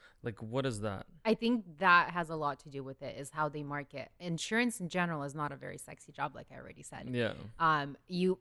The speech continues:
Speaker 2: people are, I mean, in college right now, tech is huge. And we live in an area where we are affected by that.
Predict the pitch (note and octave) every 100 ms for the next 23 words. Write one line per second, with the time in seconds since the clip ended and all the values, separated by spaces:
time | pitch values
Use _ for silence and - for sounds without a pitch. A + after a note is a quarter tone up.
0 | - G3 G#3+ G3 F#3+ - F3 E3+ D#3+ E3
1 | F3 E3 E3 D#3+ D#3 D3 - E3 C#3 C#3+
2 | C#3 - - E3+ D3+ C3 - - E3+ E3
3 | F#3+ F3 F3+ F3 D#3+ D3+ D#3+ D#3+ D3 C#3+
4 | C#3+ C#3 D3+ D3 C3 C3 E3 - D3 B2+
5 | B2 B2 -